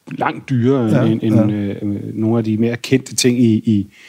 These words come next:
Speaker 1: i Piemonte og sådan noget. Hvad, hvad gik der galt? Ved, ved du det?
Speaker 2: Ja, altså, der gik jo,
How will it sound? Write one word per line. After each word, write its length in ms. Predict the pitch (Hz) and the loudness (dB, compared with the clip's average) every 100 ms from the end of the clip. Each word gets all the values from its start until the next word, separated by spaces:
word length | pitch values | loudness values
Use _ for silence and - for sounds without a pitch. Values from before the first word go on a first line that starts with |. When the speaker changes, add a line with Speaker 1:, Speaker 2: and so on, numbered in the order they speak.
| - - - | -20 -12 0
Speaker 1:
i 120 | 117 | 0
Piemonte 420 | 101 113 104 110 | 2 0 2 0
og 60 | 127 | -2
sådan 160 | 131 | -2
noget. 100 | 117 | 0
Hvad, 60 | 156 | 0
hvad 100 | 143 | -2
gik 240 | 147 214 | -2 -2
der 60 | 160 | -2
galt? 380 | - 190 208 147 | -2 0 0 2
Ved, 400 | 175 180 180 165 | 0 0 -4 -2
ved 140 | 175 | -2
du 80 | 202 | 0
det? 200 | 185 202 - - | -2 -2 -6 -12
Speaker 2:
Ja, 240 | 117 127 170 | -4 0 0
altså, 220 | 160 135 127 | 0 -2 0
der 100 | 139 | 0
gik 300 | - 143 135 | 2 2 2
jo, 120 | 131 | 2